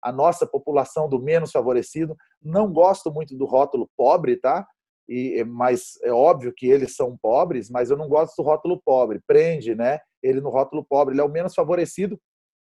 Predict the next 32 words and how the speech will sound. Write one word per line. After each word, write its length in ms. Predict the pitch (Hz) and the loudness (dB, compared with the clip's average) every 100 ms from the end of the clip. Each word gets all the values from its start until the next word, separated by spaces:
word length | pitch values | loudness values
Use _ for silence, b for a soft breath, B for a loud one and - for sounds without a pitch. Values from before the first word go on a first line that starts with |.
| _ _ _ - | _ _ _ -8
da 140 | 123 | 0
área 260 | 160 170 175 | 4 4 4
pobre, 520 | - 151 175 - - _ _ _ _ _ _ _ | 4 4 2 -2 -10 _ _ _ _ _ _ _
né? 360 | 113 135 165 156 | -4 0 2 2
E 120 | 139 | 0
que 180 | - 160 | -2 4
hoje 400 | 160 175 180 - - - | 4 4 -2 -8 -10 -2
participa 800 | 165 151 - - - 202 196 147 | 0 0 -6 -12 -4 -4 0 0
como, 500 | - 156 147 143 - | 2 -2 2 0 0
é, 80 | 117 | -4
como 540 | - 139 143 143 131 _ | -4 -4 0 0 0 _
peça 420 | 165 160 165 - | 2 2 2 -2
e 80 | 127 | -2
chave 720 | 120 - 139 156 170 185 190 _ _ - | -4 -4 -2 -2 -4 -6 -10 _ _ -18
de 160 | 110 | -12
uma 220 | 156 160 | -6 -4
engrenagem 880 | 175 170 190 175 139 143 175 165 147 | -4 0 0 0 -2 -4 -2 -4 -10
de 120 | 120 | -14
desigualdade, 960 | 117 135 123 127 131 107 120 135 135 127 _ - | -12 -10 -8 -2 0 2 0 0 -2 -10 _ -6
é, 160 | 123 123 | -4 -2
econômica 720 | 123 170 139 147 190 185 156 | -2 0 2 2 2 -2 -6
e 60 | 143 | -4
social 600 | 151 135 127 117 135 147 | -4 -4 0 0 0 -2
que 220 | - 165 | -4 -4
o 80 | 151 | 0
Brasil 380 | 160 135 165 | 0 0 -4
vive 580 | 143 117 160 185 165 202 | -6 -8 -8 -6 -8 -8
e 60 | 170 | -6
não 180 | 180 165 | -6 -2
para 240 | 156 160 | 0 0
de 100 | 151 | -2
produzir 520 | 165 170 165 113 92 | -6 -6 -4 -6 -6